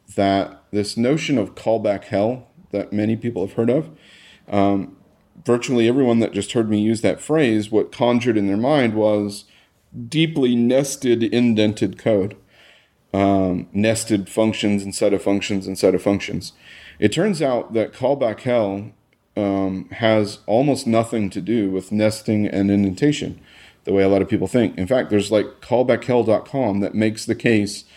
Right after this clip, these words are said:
that it's all about nesting and indentation. I know the guy that made that website. I think he's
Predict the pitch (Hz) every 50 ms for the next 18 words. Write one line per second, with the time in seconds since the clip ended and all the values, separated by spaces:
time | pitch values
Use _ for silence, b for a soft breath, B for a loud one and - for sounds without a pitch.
0 | B B B B B _ 104 101 104 101 104 - - 104 110 113 117 110 110 107
1 | 85 - 98 104 107 104 - - 104 101 98 95 95 95 98 95 92 - 113 110
2 | 101 - - - - - b b b b b b b b b _ _ _ - 98
3 | 104 107 107 113 113 110 107 110 107 107 107 104 95 - 98 104 113 117 117 120
4 | - 107 120 123 120 - 131 127 127 123 - - - _ 95 95 90 - 98 95
5 | 92 92 90 - - -